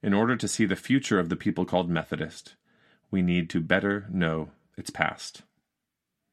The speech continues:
In the same way, to better know John Wesley, we need to better know his past. So to begin this series, we are going to start over two hundred years before the birth of John and Charles Wesley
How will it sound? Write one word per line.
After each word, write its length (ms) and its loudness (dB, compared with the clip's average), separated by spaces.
In 100 0
the 60 2
same 320 2
way, 440 0
to 80 0
better 280 4
know 160 4
John 300 2
Wesley, 520 0
we 140 4
need 220 4
to 60 2
better 320 2
know 260 2
his 300 2
past. 600 -8
So 140 -2
to 100 0
begin 320 4
this 160 2
series, 440 2
we 100 2
are 80 0
going 260 2
to 120 -6
start 500 -2
over 220 0
two 320 0
hundred 320 0
years 340 2
before 300 -2
the 100 -2
birth 460 -2
of 220 -2
John 460 0
and 320 -2
Charles 320 -2
Wesley 540 -4